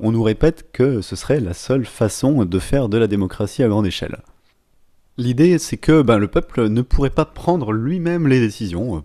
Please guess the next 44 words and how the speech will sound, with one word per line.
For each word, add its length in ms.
pour 320
tout 140
un 60
tas 120
de 60
raisons, 600
euh, 60
des 100
raisons 220
techniques, 580
euh, 220
parce 200
qu'il 140
serait 160
pas 120
assez 180
compétent, 560
euh, 120
et 100
cetera. 360
Et 80
donc, 400
il 140
en 80
serait 300
réduit 420
à 420
choisir 560
ses 140
dirigeants, 400
à 100
choisir 540
ceux 400
et 100
celles 480
qui, 300
euh, 200
vont 280
prendre 340
les 60
décisions 520
à 80
sa 160
place. 400